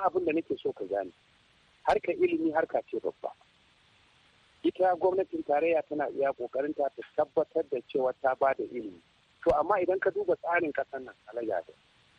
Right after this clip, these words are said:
za ka ga cewa gwamnatin jiha tana da nata, gwamnatin ƙananan hukumomi suna da nata. Saboda haka wasu za ka ga cewa waɗanda suke lalacewa nan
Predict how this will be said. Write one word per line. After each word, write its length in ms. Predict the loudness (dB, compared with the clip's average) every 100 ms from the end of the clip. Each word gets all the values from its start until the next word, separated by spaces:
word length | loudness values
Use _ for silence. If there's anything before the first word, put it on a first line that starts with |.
| _
za 140 | 2 4
ka 120 | 2
ga 120 | 0 0
cewa 260 | 2 2 0 _ _ _ _
gwamnatin 600 | 0 2 0 0 -2 -2
jiha 220 | 0 0 0
tana 180 | -2 -2
da 100 | -2
nata, 320 | 0 -2 -4 -14 _ _ _ -2
gwamnatin 520 | 2 2 2 0 0
ƙananan 340 | 0 0 2 0
hukumomi 560 | -4 -4 -2 0 -2 -2
suna 160 | -2 -2
da 80 |
nata. 280 | -4 -6 -6 -16 _ _ 0
Saboda 320 | 4 4 4
haka 240 | 2 2 -2 -2 2
wasu 340 | 2 2 -6 -10 _ _ _ 0
za 140 | 2
ka 100 | 2
ga 120 | -2 -2
cewa 160 | 0 2 2
waɗanda 260 | 2 0 -2
suke 220 | 0 2
lalacewa 540 | 4 2 2 0 0
nan 180 | 0 -6